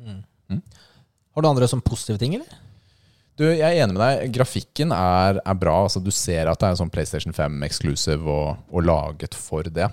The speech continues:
Speaker 2: Jeg, eh, jeg synes at, eh, det er ganske, altså, rewarding, om man skal bruke det ordet,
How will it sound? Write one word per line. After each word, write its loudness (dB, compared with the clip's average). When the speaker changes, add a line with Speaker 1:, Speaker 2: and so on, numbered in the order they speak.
Speaker 2:
Jeg, 2
eh, -2
jeg -2
synes -6
at, -10
eh, -2
det -2
er -2
ganske, -4
altså, -6
rewarding, 0
om -2
man -6
skal -8
bruke -10
det -6
ordet, -4